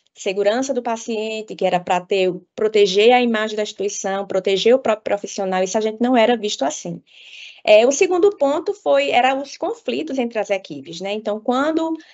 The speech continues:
a equipe do N S P ia entregar os convites para as pessoas envolvidas, o que é que era verificado, né? Tinha conflito, tinha discussões,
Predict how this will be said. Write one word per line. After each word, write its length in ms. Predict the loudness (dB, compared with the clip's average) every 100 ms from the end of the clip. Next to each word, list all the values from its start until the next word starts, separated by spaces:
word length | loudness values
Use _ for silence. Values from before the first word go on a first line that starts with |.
| _ 0
a 80 | 0
equipe 380 | 0 -2 -2
do 220 | -2 0 2
N 180 | 2
S 220 | -2 -6 -10
P 140 | -4
ia 420 | -2 -2 -2 -2 -2
entregar 720 | 0 0 2 0 0 0 -4
os 200 | -8 -6
convites 680 | -4 -4 -6 -6 -6 -8 -4
para 200 | -2 0
as 80 |
pessoas 420 | -2 -6 -2 -2 -2
envolvidas, 800 | -2 -2 -2 -4 0 0 0 -8
o 60 |
que 120 | 0
é 80 | 0
que 120 | 2
era 160 | 2 2
verificado, 600 | 0 -2 -6 -8 -4 -4
né? 140 | -4
Tinha 180 | -6 -8
conflito, 720 | -4 -6 -6 -8 -4 -2 -4
tinha 180 | -6 -6
discussões, 1000 | -6 -8 -8 -8 -4 0 2 2 -2 -6